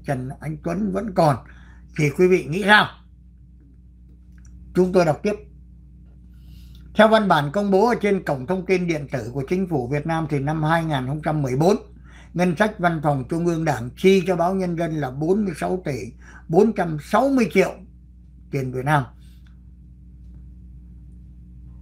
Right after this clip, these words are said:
Do vị thế là tiếng nói của Đảng, Nhà nước nên vai trò của báo Nhân dân rất quan trọng trong chính thể Việt Nam hiện nay. Nhiều chính sách nổi tiếng của Đảng Cộng sản Việt Nam đã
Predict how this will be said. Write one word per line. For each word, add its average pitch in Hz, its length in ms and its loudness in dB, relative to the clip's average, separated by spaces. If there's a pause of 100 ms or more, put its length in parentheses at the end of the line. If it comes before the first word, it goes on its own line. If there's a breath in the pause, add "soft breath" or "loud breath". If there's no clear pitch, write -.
(280)
Do 180 460 6
vị 165 240 -2
thế 185 200 4
là 185 220 0
tiếng 196 220 2
nói 208 180 2
của 151 200 -6
Đảng, 143 360 0
Nhà 156 120 -2
nước 220 280 2
nên 170 220 -4
vai 165 240 2
trò 147 240 0
của 131 100 -10
báo 143 180 -2
Nhân 170 240 -4
dân 151 280 -2
rất 254 160 2 (100)
quan 165 240 -4
trọng 143 160 -2 (200)
trong 160 260 0
chính 170 200 -4
thể 123 240 -4
Việt 127 180 -6
Nam 143 200 -4
hiện 135 120 -6
nay. 135 220 0 (760 soft breath)
Nhiều 156 540 4
chính 208 180 0
sách 240 180 6 (240)
nổi 135 340 0
tiếng 226 240 0
của 170 140 -4
Đảng 135 220 -4
Cộng 143 180 -8
sản 127 220 -4
Việt 143 160 -6
Nam 160 300 -4
đã 170 140 -6